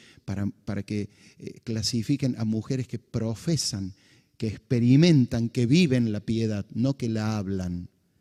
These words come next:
Lo mismo los varones, nosotros no tenemos que profesar piedad, hermanos varones, tenemos que vivirnos. Como dijo a Timoteo,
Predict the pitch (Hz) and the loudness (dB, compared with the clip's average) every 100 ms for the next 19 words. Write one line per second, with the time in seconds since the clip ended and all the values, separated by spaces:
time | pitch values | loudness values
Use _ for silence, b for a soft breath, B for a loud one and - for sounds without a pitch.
0 | _ _ - 101 113 135 131 113 107 123 | _ _ -12 -4 0 2 2 2 2 0
1 | 156 135 123 127 156 131 127 127 165 123 | 0 2 2 0 -2 -2 -2 -2 -2 -2
2 | 110 110 107 107 101 117 - 104 110 104 | -4 -6 -6 -6 -6 -8 -6 -6 -4 -6
3 | 101 107 104 98 101 98 95 - B B | -6 -8 -8 -8 -8 -8 -10 -14 B B
4 | - 117 127 120 104 107 117 165 160 117 | -6 -4 -4 -4 -2 0 4 4 4 0
5 | - B B _ - 135 127 151 151 135 | -4 B B _ -6 -2 0 0 -2 -6
6 | 120 131 120 120 - 147 127 | -4 -2 -2 -2 -2 -4 -4